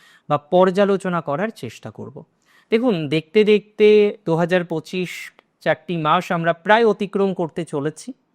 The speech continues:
নতুন মাস মে মাস, আর আমি বলবো মে মাস হচ্ছে পরিবর্তনের মাস। অনেকেই বলতে পারেন যে, "দাদা কেন? মে মাস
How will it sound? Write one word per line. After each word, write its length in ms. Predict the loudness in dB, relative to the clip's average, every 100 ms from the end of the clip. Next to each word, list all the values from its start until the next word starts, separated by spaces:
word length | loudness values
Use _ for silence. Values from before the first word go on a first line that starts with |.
| _ _ _ _ -8
নতুন 280 | -4 -2 0
মাস 380 | 0 -2 -8 -8
মে 180 | -4 -4
মাস, 220 | -4 -8 -14 _ _ _ _ _ _ _
আর 140 | 2 4
আমি 260 | 4 2
বলবো 400 | 4 2 4 0
মে 240 | 2 0 0
মাস 280 | 0 -2
হচ্ছে 260 | -6 -6 -10
পরিবর্তনের 1000 | -8 -4 -2 0 0 -2 -4 -10 -8 -10
মাস। 180 | -12 -16 -20 -20 _ _ _ _ _
অনেকেই 280 | 0 2 4
বলতে 300 | 4 4 4
পারেন 260 | 2 2 2
যে, 100 | 4
"দাদা 260 | 4 2
কেন? 340 | 0 -2 -2 -4 -12 _ _
মে 100 | -4
মাস 240 | 0 0